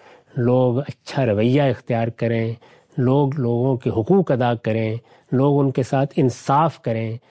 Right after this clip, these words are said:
لوگ احسان کا رویہ اختیار کریں، مسلمانوں کو ایک دوسرے کے لیے ایثار کرنا چاہیے۔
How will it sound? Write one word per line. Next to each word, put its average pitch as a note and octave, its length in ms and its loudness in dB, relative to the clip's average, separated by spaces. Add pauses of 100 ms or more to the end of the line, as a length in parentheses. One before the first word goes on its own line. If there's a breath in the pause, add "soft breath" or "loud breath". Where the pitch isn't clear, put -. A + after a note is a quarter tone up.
(200 soft breath)
لوگ D3 300 0
احسان D#3+ 480 0
کا F3+ 120 2
رویہ B2 340 0
اختیار A2+ 400 -4
کریں، A2+ 420 -4 (360 soft breath)
مسلمانوں C#3+ 680 2
کو C#3+ 120 -2
ایک B2+ 220 0
دوسرے C#3 320 0
کے D#3 100 -2
لیے D3 160 2
ایثار D#3 380 0
کرنا C3 380 -2
چاہیے۔ A#2 420 -6